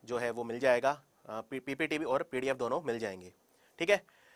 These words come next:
तो ये हमारा वीडियो था जीआई टैग्स का कंप्लीट। बि-, बिहार पीएससी एग्जाम के लिए सिक्सटी एट बीपीएससी जनवरी में जो होगा, इस तरह के बहुत सारे ज्ञानवर्धक वीडियो समय समय पर मैं लाता रहूँगा आपके लिए। अगर आपकी कोई विशेष डिमांड है बिहार को लेकर, बिहार ज्योग्राफी में बहुत जल्दी शुरू करूँगा।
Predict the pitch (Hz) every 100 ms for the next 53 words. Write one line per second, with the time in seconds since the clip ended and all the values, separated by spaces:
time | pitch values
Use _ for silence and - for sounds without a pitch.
0 | _ _ 147 170 160 160 160 160 165 175
1 | 165 151 160 156 151 - 165 147 143 170
2 | 202 - _ - 113 120 113 123 143 147
3 | 147 - 143 131 143 147 147 160 160 139
4 | - 151 139 139 143 135 143 127 135 147
5 | 139 131 127 131 143 - _ _ 151 160
6 | 160 151 156 123 160 156 139 139 131 131
7 | 135 160 139 131 139 - 139 131 131 135
8 | 123 90 123 113 113 139 131 135 131 -
9 | 131 135 139 - - _ 131 143 147 -
10 | 160 156 131 165 165 143 135 135 135 123
11 | 117 139 143 127 123 131 127 _ _ _
12 | _ 120 139 131 131 135 151 143 139 127
13 | 117 127 131 131 135 135 123 131 170